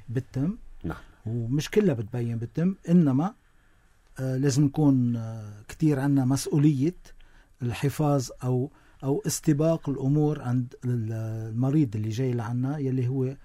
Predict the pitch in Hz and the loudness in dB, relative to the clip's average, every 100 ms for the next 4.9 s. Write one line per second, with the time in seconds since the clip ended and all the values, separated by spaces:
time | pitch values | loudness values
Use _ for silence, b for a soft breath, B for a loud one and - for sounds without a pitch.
0 | - - 123 - - 117 123 127 135 139 | -14 -8 -4 -4 0 2 4 4 4 4
1 | 151 139 143 135 110 117 104 92 - - | 4 6 6 4 2 0 0 -4 -10 -20
2 | b b b b b b b - 127 135 | b b b b b b b -6 -2 -2
3 | 135 156 151 151 170 165 147 156 180 180 | 2 2 4 2 0 0 2 4 4 4
4 | 170 151 147 143 135 - - 117 123 | 4 4 4 2 0 -2 -6 -6 -8